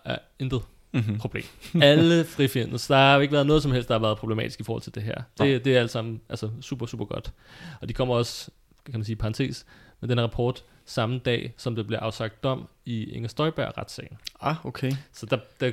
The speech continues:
Speaker 1: havde man nok også en intention om ligesom at prøve at drukne de her konklusioner, for det
Speaker 2: Ja.
Speaker 1: ser jo ikke så godt ud, at man har to forskellige
Speaker 2: Meget,
Speaker 1: instanser.
Speaker 2: meget, altså helt modsatrettet, øh, rapporter,
Speaker 1: Præcis.
Speaker 2: eller
Speaker 1: Og to, to, to, to instanser, det her tilsyn, den her undersøgelseskommission, som er bygget op på samme måde med, øh, med landsdommer og så videre,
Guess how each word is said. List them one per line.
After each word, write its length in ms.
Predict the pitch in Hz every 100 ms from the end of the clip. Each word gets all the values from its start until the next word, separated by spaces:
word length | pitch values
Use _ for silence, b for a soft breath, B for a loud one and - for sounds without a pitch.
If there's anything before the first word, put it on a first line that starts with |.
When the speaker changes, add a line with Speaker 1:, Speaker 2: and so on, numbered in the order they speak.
| 117
Speaker 1:
havde 100 | 123
man 80 | 110
nok 140 | 107
også 160 | 110 120
en 60 |
intention 340 | 113 120 123 113
om 80 |
ligesom 260 | 113 113 120
at 80 | 110
prøve 220 | - 113
at 60 | 110
drukne 340 | - 120 139
de 80 | 117
her 40 | 113
konklusioner, 420 | 113 104 113 113
for 100 | 123
det 80 | 117
Speaker 2:
Ja. 60 |
Speaker 1:
ser 80 | 107
jo 40 | 127
ikke 100 | -
så 80 |
godt 220 | 120 127 127
ud, 120 | 127
at 60 |
man 100 | 117
har 260 | 110 123 -
to 200 | - 165
forskellige 520 | 139 - 139 131 131 127
Speaker 2:
Meget, 480 | - - - -
Speaker 1:
instanser. 300 | - 113 123
Speaker 2:
meget, 320 | 143 110 - 131
altså 200 | 123 107
helt 300 | 107 147 107
modsatrettet, 600 | 110 127 113 104 101 101 110 - _ _ - -
øh, 180 | 110 104 - - - - - -
rapporter, 380 | 120 113 107 113
Speaker 1:
Præcis. 160 | 98 98 113 -
Speaker 2:
eller 220 | - - -
Speaker 1:
Og 140 | 131
to, 280 | - 143 -
to, 200 | - 143
to, 300 | 156 147 -
to 140 | -
instanser, 420 | 135 - 127 131 131
det 140 | 113
her 160 | 117 -
tilsyn, 320 | 135 147 165
den 100 | 123
her 100 | 113
undersøgelseskommission, 680 | 113 143 151 - 123 117 117
som 100 | 117
er 40 |
bygget 260 | 104 107 110
op 80 | 131
på 80 | 147
samme 280 | 131 123 127
måde 280 | 113 135
med, 380 | 135 110 107 107
øh, 200 | 107 107
med 80 | 110
landsdommer 580 | 107 - - 131 117 110
og 100 | 110
så 100 | 123
videre, 400 | 110 110 117